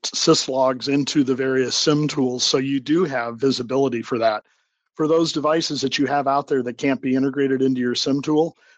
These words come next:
again, you have a blind spot, and that may be something that you want to address as you're moving forward. So the very minimum is, you know, get the passwords on 'em,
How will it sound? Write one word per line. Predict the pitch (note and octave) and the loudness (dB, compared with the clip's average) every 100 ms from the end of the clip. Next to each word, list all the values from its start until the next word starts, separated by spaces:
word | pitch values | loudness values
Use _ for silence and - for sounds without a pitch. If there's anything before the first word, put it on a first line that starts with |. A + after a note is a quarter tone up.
| - | -8
again, | C#3 D3 D#3 A#2+ | -2 0 0 0
you | C3 | -2
have | C#3 C#3 | 0 -2
a | |
blind | B2+ C3+ D3 D3+ | 0 0 0 -2
spot, | C3 - A#2 | -4 -4 -4
and | A#2 | -2
that | B2 C#3+ | -2 -2
may | C#3 B2+ | 0 0
be | B2+ | 0
something | - C3+ B2+ B2+ | 0 -2 0 0
that | B2 - | 0 0
you | |
want | B2+ B2+ B2+ | 0 0 0
to | A#2+ | -2
address | A#2 B2+ C3 C3 - - | -2 0 0 0 -4 -4
as | B2 | -4
you're | A#2+ | 0
moving | B2+ B2+ A#2 A#2 | 0 0 -4 -8
forward. | - C#3 C3 G#2+ A2 | -2 0 0 -4 -6
So | - B2+ A#2 _ _ _ - | 0 0 -2 _ _ _ -8
the | |
very | C3 D3+ F#3 F3 C#3 C3+ - | -2 0 2 2 0 -2 -4
minimum | C3+ C#3+ D3+ C#3+ B2+ B2+ | -2 0 2 2 0 0
is, | C3 B2+ B2 | -2 -4 0
you | C3 | 0
know, | B2 | 0
get | A#2 C3+ | -2 -4
the | - | -4
passwords | - C#3+ D3 - C3 B2 | -2 0 0 0 0 0
on | B2 A#2+ | -2 0
'em, | A#2+ | 0